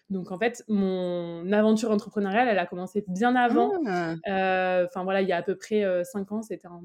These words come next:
Speaker 1: deux mille dix-huit, ouais, quelque chose comme
Speaker 2: Ouais.
Speaker 1: ça, vraiment, où j'ai ouvert ma micro. Et, euh, mais bon, ça s'est très vite arrêté. J'ai eu, euh, genre, ouais, trois, quatre mois, euh, de, de bilan comme ça, en tant que free. Ensuite,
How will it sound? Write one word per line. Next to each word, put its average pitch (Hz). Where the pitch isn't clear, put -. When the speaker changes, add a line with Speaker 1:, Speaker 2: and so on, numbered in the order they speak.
Speaker 1:
deux 202
mille 208
dix-huit, 208
ouais, 220
quelque 214
chose 220
comme 202
Speaker 2:
Ouais. 196
Speaker 1:
ça, 262
vraiment, 240
où 220
j'ai 196
ouvert 233
ma 226
micro. 214
Et, 254
euh, 196
mais 202
bon, 202
ça 208
s'est 202
très -
vite 196
arrêté. 196
J'ai 196
eu, 190
euh, 175
genre, -
ouais, 202
trois, 220
quatre 220
mois, 214
euh, 190
de, 180
de 175
bilan 196
comme 202
ça, 190
en 190
tant 190
que -
free. 294
Ensuite, 226